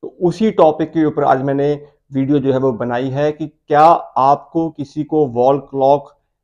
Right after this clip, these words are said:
या वॉच आपको गिफ्ट करनी चाहिए या नहीं, क्या वो आपको गिफ्ट के रूप में लेनी चाहिए या नहीं।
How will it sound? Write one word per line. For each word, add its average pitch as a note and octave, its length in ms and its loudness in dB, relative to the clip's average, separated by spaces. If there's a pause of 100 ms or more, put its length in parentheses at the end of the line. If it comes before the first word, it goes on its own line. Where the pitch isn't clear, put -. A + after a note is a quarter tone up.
(240)
या C3+ 60 6
वॉच C3 580 2 (160)
आपको C3+ 340 -2
गिफ्ट C3 360 -8
करनी B2+ 320 -6
चाहिए C#3+ 680 -4 (200)
या C#3+ 120 2
नहीं, D3 540 0 (300)
क्या F3 180 8
वो G3 220 6
आपको F3+ 340 4
गिफ्ट D#3+ 360 -2
के E3+ 160 2
रूप D#3+ 160 0
में D#3+ 140 -2
लेनी D3 380 0
चाहिए C#3+ 420 -2
या C#3 200 0
नहीं। G#2+ 260 -12